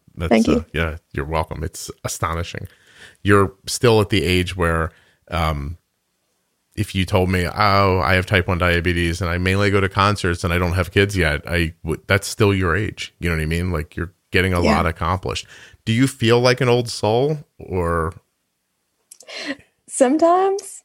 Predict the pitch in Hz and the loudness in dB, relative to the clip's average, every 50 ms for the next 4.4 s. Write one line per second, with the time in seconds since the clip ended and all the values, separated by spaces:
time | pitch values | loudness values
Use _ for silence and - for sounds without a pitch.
0 | _ _ _ - 80 78 - 80 80 101 - - - _ _ - 107 - 156 131 | _ _ _ -16 -16 -12 -10 -8 -6 -6 -8 -8 -14 _ _ -10 -6 -4 -4 -2
1 | 113 147 127 117 110 - 117 110 - 120 113 110 107 104 - - - - _ - | -2 -2 -2 -2 -4 -4 -6 -4 -2 0 0 2 0 0 -2 -6 -20 -18 _ -10
2 | - - 98 _ - - - - _ - - - - 80 - 123 110 - 104 98 | -10 -10 -10 _ -18 -20 -20 -20 _ -8 -2 -2 -2 0 0 0 0 2 0 0
3 | - 107 104 101 95 95 104 113 - 135 139 160 - - - - - - - - | 2 2 2 2 2 2 2 0 0 2 2 2 0 0 -8 -16 -10 -10 -6 -2
4 | - - - - 208 - - - | -2 -2 0 0 -2 -2 0 -2